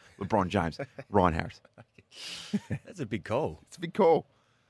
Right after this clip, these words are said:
Speaker 1: And I stand by it, I'm
Speaker 2: I
Speaker 1: confident.
Speaker 2: might ask him later in the interview if he, uh, if he feels the same way about you.
Speaker 1: <laughs>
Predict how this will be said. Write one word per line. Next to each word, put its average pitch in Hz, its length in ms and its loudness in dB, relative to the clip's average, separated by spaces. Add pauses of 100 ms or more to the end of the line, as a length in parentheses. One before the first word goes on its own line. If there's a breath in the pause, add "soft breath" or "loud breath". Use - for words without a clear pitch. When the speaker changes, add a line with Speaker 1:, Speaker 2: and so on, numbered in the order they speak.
(160)
Speaker 1:
And 107 100 0
I 107 60 4
stand 117 340 4
by 104 100 2
it, 95 40 2
I'm 95 60 -2
Speaker 2:
I - 20 -8
Speaker 1:
confident. 101 320 0
Speaker 2:
might 127 160 2
ask 101 280 -2
him 95 100 -8
later 95 260 -4
in 92 80 -6
the 95 60 -4
interview 101 360 -6
if 87 120 -10
he, 113 220 0
uh, 92 80 -2
if - 120 -12
he 104 100 -6
feels 104 240 -6
the 95 60 -6
same 98 240 -4
way 101 140 -4
about 95 180 -6
you. 110 260 -6
Speaker 1:
<laughs> - 40 -12